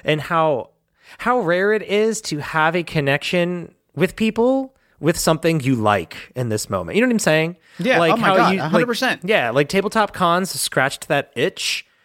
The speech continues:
Speaker 1: but anymore it's been, like, you know, playing things for fun kind of
Speaker 2: Oh,
Speaker 1: has
Speaker 2: God,
Speaker 1: been
Speaker 2: yeah.
Speaker 1: nice. Yeah.
Speaker 2: Not,
Speaker 1: And
Speaker 2: not to get, not to, not to get re-, not to drop realness ten
Speaker 1: Get real,
Speaker 2: minutes into
Speaker 1: Jeff.
Speaker 2: this,
Speaker 1: Get
Speaker 2: in
Speaker 1: real.
Speaker 2: this pre,
Speaker 1: Ruin
Speaker 2: in the,
Speaker 1: this.
Speaker 2: <laughs> in the pre-bit. Um, like, I had kind of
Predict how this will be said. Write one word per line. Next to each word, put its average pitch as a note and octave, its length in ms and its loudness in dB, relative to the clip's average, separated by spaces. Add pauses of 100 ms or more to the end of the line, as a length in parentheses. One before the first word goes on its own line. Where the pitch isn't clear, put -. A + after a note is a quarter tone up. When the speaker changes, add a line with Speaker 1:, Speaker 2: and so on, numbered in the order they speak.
(140)
Speaker 1:
but E3 100 0
anymore E3+ 560 2
it's D3 140 -2
been, D3+ 180 0
like, C#3 260 0
you D3+ 60 -4
know, B2+ 120 0
playing F3 360 -2
things F3 300 -4
for C#3+ 180 0
fun F#2 560 -4 (240)
kind A2+ 240 0
of G2 120 2
Speaker 2:
Oh, C4 100 2
Speaker 1:
has B2+ 140 2
Speaker 2:
God, B3 140 2
Speaker 1:
been - 80 2
Speaker 2:
yeah. C3 60 4
Speaker 1:
nice. F#2+ 480 -4
Yeah. A#2 240 0
Speaker 2:
Not, G#2 220 2
Speaker 1:
And C3 60 -14 (160)
Speaker 2:
not G#3 280 -2
to A3 80 -6
get, G#3 320 -2
not G#3+ 260 -2
to, G3 100 2
not B3 260 0
to A3+ 120 2
get E3 300 2 (140)
re-, D#3 420 0
not A3+ 180 0
to A3 80 -2
drop E3+ 340 0
realness D#3 540 2
ten - 200 0
Speaker 1:
Get D4 120 6
real, - 100 4
Speaker 2:
minutes D#3 200 4
into E3 180 4
Speaker 1:
Jeff. D3+ 80 2
Speaker 2:
this, D3+ 260 0
Speaker 1:
Get C#4 140 2
Speaker 2:
in G#3+ 60 -2
Speaker 1:
real. F#3 240 6
Speaker 2:
this F#3 160 0
pre, - 340 2
Speaker 1:
Ruin D4+ 240 4
Speaker 2:
in G3 80 4
the, F#3 60 6
Speaker 1:
this. - 340 0 (180)
Speaker 2:
<laughs> - 160 0
in G3 140 4
the F3+ 80 4
pre-bit. D#3 640 2 (480)
Um, E3+ 500 0
like, F3 240 -2
I E3 140 2
had F#3+ 280 -2
kind F#3 300 -2
of E3+ 220 -6